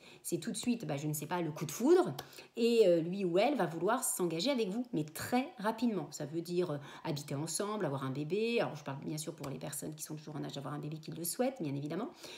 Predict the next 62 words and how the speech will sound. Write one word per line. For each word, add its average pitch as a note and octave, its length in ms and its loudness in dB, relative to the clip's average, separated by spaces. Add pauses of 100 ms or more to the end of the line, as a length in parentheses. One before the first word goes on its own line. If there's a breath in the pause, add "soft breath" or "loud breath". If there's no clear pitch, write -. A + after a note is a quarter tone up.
(120 loud breath)
Donc G3+ 140 0
là, D4+ 80 8
voilà, G3+ 220 4
ça - 180 2
va C#4 60 4
être C#4+ 100 0
tout C#4 100 -2
feu, B3+ 140 0 (100)
tout A3 80 -8
flamme, D4 300 4
va G#3 80 2
aller C4 140 2
très, B3+ 160 -4
très G#3+ 120 -4
vite. D#3+ 220 -8
Ça A3 160 0
va D#4+ 140 4
vous C4 160 4
inquiéter, A#3+ 360 0 (140)
ça D#3+ 220 -4
va G#3 100 0
vous C4+ 120 -2
faire D#3 260 -4
peur. F#3+ 500 -4 (300 loud breath)
Et F3 80 -4
qu'est-ce C4+ 160 0
qui C4+ 60 0
va A3+ 140 2
vous F3+ 60 0
faire E3 240 -8
peur ? D#4 280 0
La F#3+ 100 0
famille G3 320 0
ou C#4+ 40 2
la, D#3+ 240 0
la D#3+ 60 -6
belle A#3 160 -2
famille. E3 380 -4 (360)
D'accord ? G#3+ 360 -2 (340 loud breath)
Parce D3+ 160 -2
que B3 80 -2
cette G3 160 -4
personne-là, F3 460 -2
alors, D3 240 -2
soit F3 180 -2
qu'elle D3 140 -4
va D3 80 -4
vous, D#3 120 -6
vouloir E3 380 -2
vous D3 80 -6
présenter C#3+ 320 -6
à C#3 60 -6
ses D3+ 160 -8
parents, A3+ 500 -2 (320 loud breath)
à D3 120 -4
vos D3+ 100 -4
futurs - 300 -8
beaux-parents, D#3 800 -2
ou, A3+ 280 2
euh, D#3+ 420 0
bah D#3+ 160 -8
voilà, E3+ 240 -2